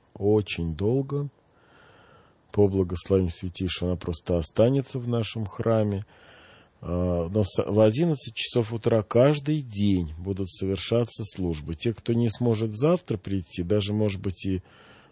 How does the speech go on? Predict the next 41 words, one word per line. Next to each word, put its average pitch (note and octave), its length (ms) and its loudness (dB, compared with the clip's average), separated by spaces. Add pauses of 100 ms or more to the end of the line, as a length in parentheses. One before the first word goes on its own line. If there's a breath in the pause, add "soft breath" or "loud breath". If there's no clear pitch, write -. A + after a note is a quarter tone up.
лучше, A2+ 480 2
и F2+ 40 -2
спокойнее G2+ 720 0
будет G#2 360 -2
это F#2 220 -2
сделать, F#2+ 380 0
скажем, F2+ 440 -2
в E2+ 60 -4
воскресенье F#2 680 -2
после E2 360 -6
литургии G#2 920 0 (800 loud breath)
или F2+ 220 4
во E2+ 200 4
вре-, E2 340 0
ну, G2 220 0 (720 loud breath)
во F2+ 260 2
время A2 400 6
литургии F#2+ 800 -2
тоже. F2 400 -2 (880 loud breath)
Можно A2 360 6
будет F#2+ 320 2
это F#2+ 200 -2
сделать F#2 420 0
и - 20 -4
в G2+ 100 -8
понедельник, G#2 1000 2
и - 20 -2
во F2+ 220 -2
вторник, A#2 720 0
и E2+ 40 -4
в D#2+ 60 -10
среду, A2+ 580 0
и F2 40 -2
в E2 100 -10
четверг, A2+ 600 -2
и E2+ 40 -2
в - 120 -10
пятницу, A2 640 0
и A#2 140 -2
в A#2 80 -6
субботу A2 880 -2